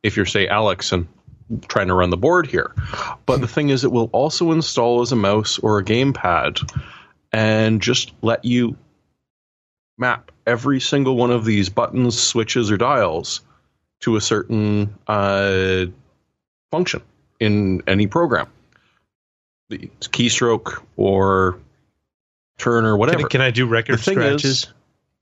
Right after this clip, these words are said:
Speaker 1: you can. You,
Speaker 2: I
Speaker 1: you
Speaker 2: wanna
Speaker 1: can,
Speaker 2: do
Speaker 1: well,
Speaker 2: record scratches.
Speaker 1: and you should use a virtual record so you can practice enough to get good. But the thing is that,
Speaker 2: There's, there's
Speaker 1: as
Speaker 2: no,
Speaker 1: you can see,
Speaker 2: there's no getting good.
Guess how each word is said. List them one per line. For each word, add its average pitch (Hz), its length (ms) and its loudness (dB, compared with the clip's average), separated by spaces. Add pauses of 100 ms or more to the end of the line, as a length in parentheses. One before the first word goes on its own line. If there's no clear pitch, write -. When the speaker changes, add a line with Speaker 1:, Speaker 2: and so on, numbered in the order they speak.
(440)
Speaker 1:
you 101 120 0
can. 117 440 0 (500)
You, 95 200 0
Speaker 2:
I 107 40 0
Speaker 1:
you 101 120 0
Speaker 2:
wanna 110 180 0
Speaker 1:
can, 110 140 0
Speaker 2:
do 95 60 -4
Speaker 1:
well, 101 180 2
Speaker 2:
record 90 160 0
scratches. 87 640 -4 (1300)
Speaker 1:
and 107 280 2
you 104 80 2
should 110 180 2
use 110 180 0
a 98 40 -2
virtual 104 360 2
record 95 360 0
so - 140 -2
you 90 60 0
can 92 160 0
practice 95 380 -2
enough 90 180 2
to - 80 -2
get 90 160 0
good. 82 200 -2 (720)
But 113 200 0
the 139 80 -2
thing 156 200 0
is 135 240 -2
that, - 60 0
Speaker 2:
There's, - 300 0
there's 131 220 0
Speaker 1:
as 156 80 0
Speaker 2:
no, 196 60 0
Speaker 1:
you - 60 -2
can 196 140 -2
see, 104 280 0
Speaker 2:
there's 101 200 -4
no 98 100 0
getting 90 280 -2
good. 87 260 -2